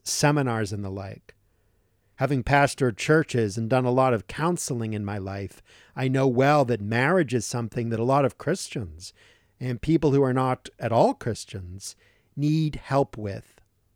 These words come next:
And I strongly encourage you to seek help, the right kind of help with your marriage.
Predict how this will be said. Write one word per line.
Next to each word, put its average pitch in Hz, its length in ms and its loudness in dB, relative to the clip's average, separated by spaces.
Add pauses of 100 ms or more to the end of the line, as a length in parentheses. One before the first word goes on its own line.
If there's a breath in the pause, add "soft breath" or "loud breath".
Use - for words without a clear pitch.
(1200)
And 143 100 2
I 208 140 6
strongly 175 720 4
encourage 143 760 0
you 98 300 -10 (320 soft breath)
to 135 100 0
seek - 480 0
help, 104 460 -6 (320)
the 156 120 4
right 165 440 4
kind 170 420 2
of 156 80 2
help 117 360 0
with 123 120 0
your 135 220 2
marriage. 131 640 -6